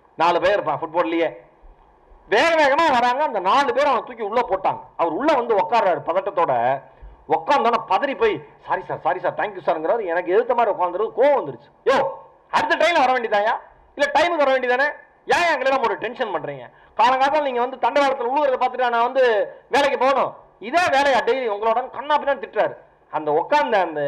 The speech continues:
மனுஷன், "சாரி சார், கோச்சிக்காதீங்க சார், ஒரு முக்கியமான இன்டர்வியூ, அதை மிஸ் பண்ணிட்டேன்னா என் வாழ்க்கையே நான் மிஸ் பண்ண மாதிரி,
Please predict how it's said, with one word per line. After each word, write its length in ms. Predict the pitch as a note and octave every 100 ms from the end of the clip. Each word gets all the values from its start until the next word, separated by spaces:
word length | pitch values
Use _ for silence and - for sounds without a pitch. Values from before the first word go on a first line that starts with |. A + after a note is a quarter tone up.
| C3+ C3 B2+ A#2+ A#2 A#2 B2
மனுஷன், 440 | F#3+ - D3+ A#2+ - - -
"சாரி 200 | C#3+ D3+
சார், 200 | D3 -
கோச்சிக்காதீங்க 480 | F#3 F#3 E3 C#3 B2
சார், 200 | C3+ B2+
ஒரு 140 | B2+
முக்கியமான 460 | C3 C#3 F#3+ G#3+ G3+
இன்டர்வியூ, 520 | E3+ F3 D3 C#3+ A#2+ - - -
அதை 160 | C3+
மிஸ் 200 | C#3 D3
பண்ணிட்டேன்னா 320 | A3+ G3+ G#3 G#3
என் 100 | D#3
வாழ்க்கையே 420 | D#3+ F#3+ G#3 G#3+
நான் 100 | E3
மிஸ் 140 | D3
பண்ண 200 | F3+ D#3+
மாதிரி, 420 | D3 D3 D3 C3+